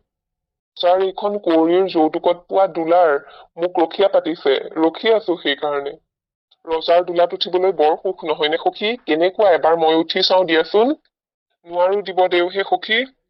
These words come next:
ৰজাই কেনেবাকৈ ডোলাত কোনোবা উঠাৰ চিন পালে মোক আজৰি কৰিব।" "কি চিন পাবহে? লাহেকৈ উঠি নামি যাম। দিয়া মোৰ সখী, এবাৰ উঠি চাবলৈ দিয়া।" "উম, যদি উঠিব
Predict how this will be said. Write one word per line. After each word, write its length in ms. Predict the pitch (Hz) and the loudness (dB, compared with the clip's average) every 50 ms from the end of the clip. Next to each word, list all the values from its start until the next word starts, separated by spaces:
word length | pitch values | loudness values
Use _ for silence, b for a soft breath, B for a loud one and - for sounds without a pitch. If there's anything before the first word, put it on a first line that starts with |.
| B B B B _ | B B B B _
ৰজাই 400 | 151 160 160 165 165 170 165 180 | -2 -2 0 2 2 2 2 2
কেনেবাকৈ 520 | 170 185 175 175 165 170 165 - 180 180 180 | 2 0 0 2 2 0 2 2 2 0 0
ডোলাত 380 | 175 165 156 160 165 165 - | 0 -2 0 0 -2 -2 -4
কোনোবা 380 | - 180 175 165 165 170 175 175 | -6 -4 -4 -2 0 0 0 0
উঠাৰ 340 | 170 - - - 175 170 196 | 0 -4 -2 0 0 2 2
চিন 240 | - - 185 180 170 | 0 -2 -4 -4 -4
পালে 260 | 175 175 180 185 190 | -2 -2 -2 -2 -2
মোক 240 | 180 175 180 - 180 | -2 -4 -2 0 -2
আজৰি 360 | 165 170 165 165 170 185 196 | -2 -2 -2 -2 -2 -2 -2
কৰিব।" 320 | - 196 170 156 135 127 139 - _ _ _ _ _ _ _ _ _ _ _ _ b b b b b - | -2 -2 -2 -2 -4 -8 -10 -10 _ _ _ _ _ _ _ _ _ _ _ _ b b b b b -14
"কি 140 | - 185 202 226 | -10 -8 -8 -6
চিন 200 | - 233 214 208 208 | -4 -2 -2 -2 0
পাবহে? 440 | - 180 156 156 165 170 175 214 240 269 | 0 0 2 2 0 0 2 2 0 2
লাহেকৈ 480 | 277 185 156 151 170 175 170 - 208 208 | 0 0 -2 0 -2 -2 -2 0 0 0
উঠি 220 | 202 196 - - 214 | 0 -2 -4 -4 -2
নামি 260 | 208 190 180 185 202 | 0 0 0 0 0
যাম। 320 | 196 - 180 160 147 151 151 | 0 2 2 0 0 -2 -4
দিয়া 220 | 156 170 180 190 202 | -2 0 2 2 2
মোৰ 200 | 202 196 180 165 | 2 0 0 0
সখী, 360 | - 185 175 - - 233 254 285 - | 0 -2 -4 -4 -4 -6 -6 -4 -2
এবাৰ 240 | - 165 151 165 175 180 | -2 0 0 2 2 0
উঠি 220 | 180 175 - 180 | 0 -4 -4 -4
চাবলৈ 380 | 170 - 180 165 175 185 190 190 | -2 0 0 0 0 0 0 0
দিয়া।" 200 | 165 160 139 131 143 - _ _ _ _ _ _ _ _ _ _ _ _ _ _ _ _ _ - | 0 -2 -2 -4 -4 -6 _ _ _ _ _ _ _ _ _ _ _ _ _ _ _ _ _ -12
"উম, 360 | 202 208 214 220 220 220 220 220 | -8 -8 -6 -6 -6 -6 -6 -4
যদি 280 | 202 - 185 180 175 208 | -2 0 0 0 0 -2
উঠিব 300 | 196 180 175 - 185 | -4 -4 -6 -6 -2